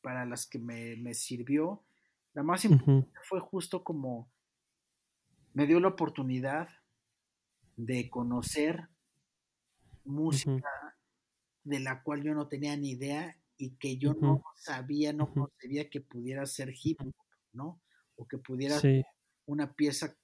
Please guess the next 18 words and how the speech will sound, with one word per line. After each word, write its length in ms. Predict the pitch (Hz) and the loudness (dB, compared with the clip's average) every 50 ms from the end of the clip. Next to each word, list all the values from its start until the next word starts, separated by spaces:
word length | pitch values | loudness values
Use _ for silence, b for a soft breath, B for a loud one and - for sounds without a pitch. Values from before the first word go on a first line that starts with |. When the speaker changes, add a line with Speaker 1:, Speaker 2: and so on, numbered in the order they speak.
| _ _ _ _ _ _ | _ _ _ _ _ _
Speaker 1:
con 160 | _ - 123 127 | _ -8 -8 -8
la 120 | 123 120 | -8 -8
que 120 | - 117 | -8 -8
se 180 | - - 120 107 | -6 -6 -8 -8
construía 560 | - 120 113 113 - 120 120 123 131 127 123 120 - | -10 -12 -12 -12 -12 -10 -8 -8 -6 -6 -8 -8 -8
hip 160 | 127 127 127 123 _ | -10 -10 -10 -12 _
hop. 140 | _ 104 107 _ | _ -20 -20 _
Y 160 | - 123 123 135 | -10 -8 -8 -6
eso, 540 | 139 - - 156 143 139 131 120 131 - _ _ | -4 -4 -4 -4 -4 -4 -6 -8 -10 -12 _ _
Speaker 2:
Ajá. 380 | - 135 - - - 131 131 139 - _ _ _ _ _ _ _ _ _ | -6 -6 -6 -6 -6 -6 -6 -6 -6 _ _ _ _ _ _ _ _ _
Speaker 1:
pues, 260 | - 165 160 151 156 - | -2 0 0 2 2 2
si 200 | - 156 156 151 | 2 0 0 2
yo 140 | 170 180 | 2 2
a 100 | 185 180 | 2 2
través 300 | - 180 170 170 170 165 | 0 0 0 2 2 0
del 120 | 170 160 156 - | 0 -2 -4 -2
hip 200 | - 175 175 175 - | -4 -6 -6 -6 -8
hop 180 | - 156 143 | -8 -8 -8